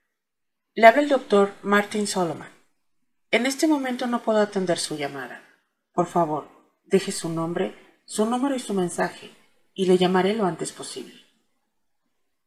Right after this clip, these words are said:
"Por lo menos no se ha ido aún de vacaciones", pensó Ricky. "Doctor Solomon",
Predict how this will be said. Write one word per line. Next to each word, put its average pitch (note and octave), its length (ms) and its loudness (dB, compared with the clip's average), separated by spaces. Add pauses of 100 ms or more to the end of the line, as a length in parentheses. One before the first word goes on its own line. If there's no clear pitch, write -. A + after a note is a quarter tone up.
(680)
"Por G3+ 120 4
lo G#3 100 6
menos A3 320 -2
no A#3+ 100 -2
se G#3+ 140 -4
ha G#3 40 4
ido F#3+ 200 4
aún F3+ 200 0
de F3 100 0
vacaciones", E3 800 -6 (320)
pensó D#3+ 340 -4
Ricky. D3+ 320 -12 (1400)
"Doctor G#3 460 0
Solomon", E3 580 -2